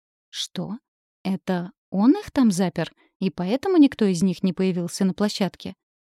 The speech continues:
Быстро шагаю на урок, но чем ближе подхожу к двери класса, тем очевиднее для меня становится, что Ройс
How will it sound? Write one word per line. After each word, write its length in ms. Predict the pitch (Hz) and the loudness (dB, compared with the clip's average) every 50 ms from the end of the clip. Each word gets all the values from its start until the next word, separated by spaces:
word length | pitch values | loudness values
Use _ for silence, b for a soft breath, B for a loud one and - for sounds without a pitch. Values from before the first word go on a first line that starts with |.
| _ _ _ _ - 226 | _ _ _ _ 2 2
Быстро 440 | 196 226 220 - - - 285 302 | 4 4 2 2 -2 -4 -4 -4
шагаю 480 | 294 - - 202 165 185 190 185 180 180 | -4 -2 -2 -2 -2 0 -2 0 0 0
на 180 | 180 180 180 180 | 0 0 -2 0
урок, 300 | 175 190 208 208 - - - | 0 -2 -2 -2 -6 -12 -4
но 240 | 185 196 196 185 170 | -2 0 0 0 -2
чем 320 | 147 - 202 190 185 170 | -2 -2 0 0 0 0
ближе 340 | 160 185 190 190 175 170 160 | 0 0 0 0 0 -2 -4
подхожу 480 | - - 165 - - 196 185 170 185 160 | -6 -8 -12 -8 -4 -4 -2 -2 -2 -4
к 80 | 160 | -6
двери 320 | 156 - 156 190 180 - 175 | -8 -4 -2 -2 -2 -2 -4
класса, 540 | - - 185 190 208 214 - - 196 190 b b b b b b _ | -6 -4 -2 -2 -2 -2 -2 -4 -6 -6 b b b b b b _
тем 200 | - 220 202 190 | 2 2 2 2
очевиднее 560 | 185 - - 196 170 185 175 190 226 254 240 | 0 0 -2 -2 0 0 2 2 4 4 4
для 140 | 208 196 190 | 4 2 2
меня 180 | 185 180 180 | 2 0 -2
становится, 540 | - - - 180 196 220 226 - - - 175 | -4 -4 -4 -2 -2 -2 -2 -4 -4 -6 -8
что 280 | - - - - 185 180 | -8 -8 -6 -4 -4 -2
Ройс 300 | 185 208 233 - - | 0 -2 -2 -4 -6